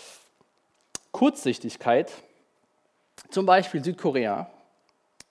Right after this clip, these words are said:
hat dreißig Prozent Smartphone-Süchtige für Leute, die unter neunzehn Jahre alt sind.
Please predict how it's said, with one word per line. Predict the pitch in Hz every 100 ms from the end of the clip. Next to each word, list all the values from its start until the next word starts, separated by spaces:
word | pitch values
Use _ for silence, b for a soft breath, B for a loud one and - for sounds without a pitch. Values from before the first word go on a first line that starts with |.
| _ _ _
hat | - 160 - -
dreißig | 147 196 196
Prozent | - 156 165 170 - -
Smartphone-Süchtige | - 131 151 - 110 107 - 104 131
für | - 117
Leute, | 120 131 127
die | 131
unter | - 113
neunzehn | 98 107 107
Jahre | 92 95
alt | - -
sind. | - _